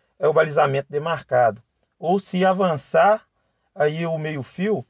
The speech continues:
é uma falta eliminatória, tá, gente? Então, bastante atenção nesses dois pontos aí, tá? Vamos tá finalizando com alinhamento aí. Lembrando que pra tudo o examinador vai observar o alinhamento. Depois até no exame de rua, nas outras lojas de comando, que é os controles,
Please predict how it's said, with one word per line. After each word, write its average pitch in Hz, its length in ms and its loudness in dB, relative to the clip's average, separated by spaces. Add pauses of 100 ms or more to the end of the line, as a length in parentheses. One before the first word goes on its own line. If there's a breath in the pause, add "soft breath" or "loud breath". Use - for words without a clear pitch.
(280)
é - 80 -8
uma 170 160 2
falta 165 360 0
eliminatória, 185 800 -2
tá, 135 160 -2
gente? 107 380 -10 (380)
Então, 139 160 -4
bastante 143 360 -4
atenção 151 320 -10
nesses 147 300 -8
dois 170 320 -4
pontos 135 420 -6
aí, 120 300 -12 (420)
tá? 123 300 -12 (400)
Vamos 139 240 -6
tá 143 160 -2
finalizando 131 600 -6
com 131 100 -12
alinhamento 120 640 -8
aí. 113 200 -18 (260 soft breath)
Lembrando 156 360 -2
que 170 80 -12
pra 196 320 -2 (160)
tudo 185 280 -8
o 202 40 -2
examinador 170 500 -4
vai 185 80 0
observar 170 360 -2
o 170 40 4
alinhamento. 165 540 -2
Depois 190 320 -6
até 214 240 2
no 254 100 -2
exame 180 300 -4
de 170 100 -10
rua, 156 420 -4 (480)
nas 147 200 -2
outras 160 260 -4
lojas 151 160 0
de - 60 -20
comando, 135 560 -6
que 139 100 -8
é 139 40 0
os 139 120 -2
controles, 131 800 -8